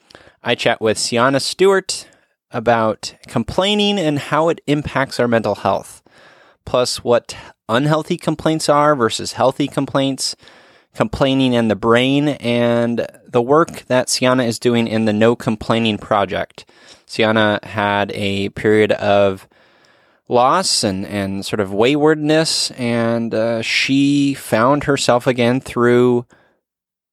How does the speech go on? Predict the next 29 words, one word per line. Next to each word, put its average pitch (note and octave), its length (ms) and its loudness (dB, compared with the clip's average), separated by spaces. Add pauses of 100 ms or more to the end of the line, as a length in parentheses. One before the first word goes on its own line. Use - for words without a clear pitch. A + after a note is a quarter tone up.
(600)
researching C3 880 0
complaining C3+ 720 0
and F#2+ 240 -8
how A2 240 0
it A#2+ 120 -8
impacts B2+ 560 0
our B2 120 4
mental B2+ 260 0
health. B2+ 480 0
And G2+ 220 -2
she's A2 180 -10
done A#2 220 0
a G#2+ 80 4
lot A2 180 4
of A#2 80 0
amazing A#2 540 2
research, G2 640 -2 (580)
and A#2 240 0
I B2+ 60 6
really F3+ 340 4
enjoyed A2+ 320 2
this G#2 140 -2
conversation. F#2+ 760 -4
She G#2+ 240 -4
is, G2 320 -2
she - 220 -6
is, F#2+ 320 -2
she's G2+ 260 -6
great. - 460 -8